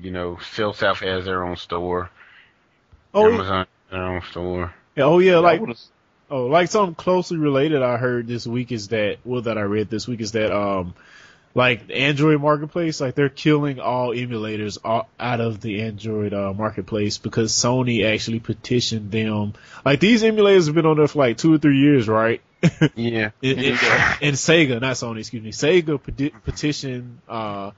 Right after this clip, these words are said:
Speaker 2: Google to take the console emulators off. So it's just
Speaker 1: Which, I mean,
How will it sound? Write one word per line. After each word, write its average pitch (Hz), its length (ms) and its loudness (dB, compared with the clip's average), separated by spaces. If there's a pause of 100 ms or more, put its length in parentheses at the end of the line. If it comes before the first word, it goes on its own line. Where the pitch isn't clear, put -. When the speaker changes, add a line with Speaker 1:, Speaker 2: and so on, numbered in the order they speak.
(500)
Speaker 2:
Google 127 400 -2
to 117 120 -8
take - 480 -4 (140)
the 120 100 -10
console 101 580 -8
emulators 95 500 -6
off. 85 380 -10 (260)
So 139 180 4
it's 147 100 4
just 175 100 2
Speaker 1:
Which, 220 140 2
I 226 40 6
mean, 220 380 4